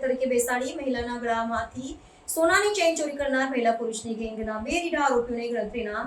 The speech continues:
સમયમાં પકડી પાડતી વડોદરા શહેર ક્રાઇમ બ્રાન્ચ. વડોદરા શહેરમાં ગઈ તારીખ સાત આઠ બે હજાર પચીસના સવારના સાડા દસથી અગિયાર વાગ્યા દરમિયાન હાથીભાઈ નગર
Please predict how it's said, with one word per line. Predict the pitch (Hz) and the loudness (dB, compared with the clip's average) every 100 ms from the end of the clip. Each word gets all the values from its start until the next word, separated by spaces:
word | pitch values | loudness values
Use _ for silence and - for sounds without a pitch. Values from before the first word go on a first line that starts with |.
| - | -8
સમયમાં | 262 302 320 330 | -4 -2 -2 -2
પકડી | 269 233 | -2 0
પાડતી | 226 208 240 | 0 -2 -6
વડોદરા | 226 208 220 220 | -4 -2 -2 -4
શહેર | 285 240 233 - | -4 -6 -6 -8
ક્રાઇમ | 233 202 | -4 -4
બ્રાન્ચ. | 190 - - - - - - - - - - | -4 -10 -10 -10 -10 -12 -14 -14 -20 -8 8
વડોદરા | 320 381 427 440 | 10 12 12 12
શહેરમાં | 440 381 359 339 | 12 12 10 8
ગઈ | 330 320 | 10 10
તારીખ | 320 302 320 311 | 10 8 8 10
સાત | - 302 349 339 | 12 12 12 10
આઠ | 320 277 | 8 10
બે | 285 277 | 8 10
હજાર | 277 | 8
પચીસના | 269 262 254 254 254 247 | 8 8 2 4 4 8
સવારના | 240 233 240 | 8 10 8
સાડા | 233 226 | 8 8
દસથી | 220 214 262 220 | 6 6 8 8
અગિયાર | 226 226 220 | 8 8 6
વાગ્યા | 214 220 220 | 6 6 6
દરમિયાન | 220 214 220 254 359 - - - - - | 4 4 4 4 0 -8 -20 -20 -20 10
હાથીભાઈ | 254 311 392 427 | 12 12 12 12
નગર | 392 392 | 12 12